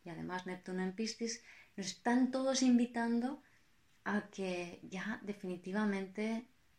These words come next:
seamos nosotros mismos, dejemos de codepender de los demás, dejemos de depredarnos energéticamente sin ser conscientes de ello, seamos seres singulares,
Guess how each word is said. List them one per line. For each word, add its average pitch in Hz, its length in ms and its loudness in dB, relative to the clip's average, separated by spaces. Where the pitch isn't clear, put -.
seamos 185 460 0
nosotros 196 520 -4
mismos, 180 640 -2
dejemos 180 460 -2
de 202 180 0
codepender 190 720 -4
de 214 100 2
los 180 220 -2
demás, 165 480 -4
dejemos 196 480 -2
de 208 100 2
depredarnos 180 720 -4
energéticamente 185 840 -6
sin 175 200 -2
ser 180 220 -6
conscientes 185 600 -6
de 165 140 -6
ello, 208 360 -4
seamos 208 500 2
seres 214 400 4
singulares, 202 1040 2